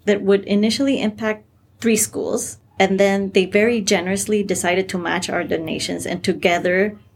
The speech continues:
now we're able to provide long-lasting clean water to four schools, one of which has two buildings. So it kind of would be five schools. And it impacts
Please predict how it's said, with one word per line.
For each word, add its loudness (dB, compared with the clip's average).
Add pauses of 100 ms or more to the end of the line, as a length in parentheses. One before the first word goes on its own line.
(180)
now 2
we're 4
able 0
to -12
provide -2
long-lasting -2
clean 0
water -2 (100)
to 4
four 2
schools, -4 (460)
one 2
of 0
which 2
has -2
two 0
buildings. -2
So -4
it -6 (300)
kind 2
of 2
would -2
be -4
five -6
schools. -14 (460)
And 4
it 0
impacts 0